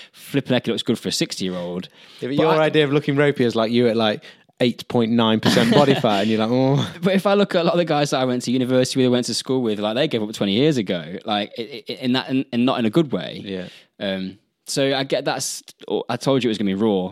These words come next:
Speaker 1: and it's
Speaker 2: Yeah,
Speaker 1: not
Speaker 2: no.
Speaker 1: really well articulated,
Speaker 2: Don't
Speaker 1: but
Speaker 2: worry, you're not
Speaker 1: that's
Speaker 2: oversharing yet. You're still below the line.
Speaker 1: Yeah, <laughs> that's kind of where it's going, but I just need to package that into what does my week look like in, in, from a training perspective, and accept that I,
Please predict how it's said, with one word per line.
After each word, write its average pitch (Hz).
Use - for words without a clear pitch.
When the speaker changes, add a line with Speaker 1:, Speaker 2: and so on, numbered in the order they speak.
Speaker 1:
and 107
it's 117
Speaker 2:
Yeah, 143
Speaker 1:
not 120
Speaker 2:
no. -
Speaker 1:
really 110
well 107
articulated, 104
Speaker 2:
Don't 123
Speaker 1:
but 139
Speaker 2:
worry, 131
you're 123
not 139
Speaker 1:
that's 139
Speaker 2:
oversharing 135
yet. 113
You're 110
still -
below 117
the 110
line. 104
Speaker 1:
Yeah, 160
<laughs> -
that's 156
kind 151
of 131
where 135
it's 127
going, 123
but 120
I 120
just 127
need 127
to 113
package 127
that 113
into 110
what 110
does 113
my 110
week 107
look 107
like 95
in, 104
in, 104
from 104
a 98
training 104
perspective, 92
and 95
accept -
that 101
I, 101